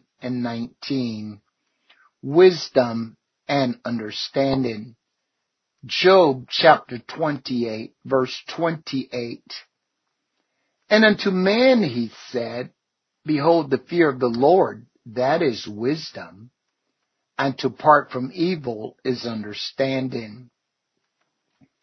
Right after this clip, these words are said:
Today's morsel. One of the things that I learned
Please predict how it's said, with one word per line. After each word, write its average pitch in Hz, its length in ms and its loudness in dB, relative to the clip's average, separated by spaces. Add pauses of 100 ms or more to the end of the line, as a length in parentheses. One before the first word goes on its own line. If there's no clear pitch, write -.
(420)
Today's 185 580 6
morsel. 127 760 -2 (1200)
One 269 260 6
of 262 180 10
the 156 120 0
things 131 580 0
that 127 140 4
I 127 140 4
learned 127 640 2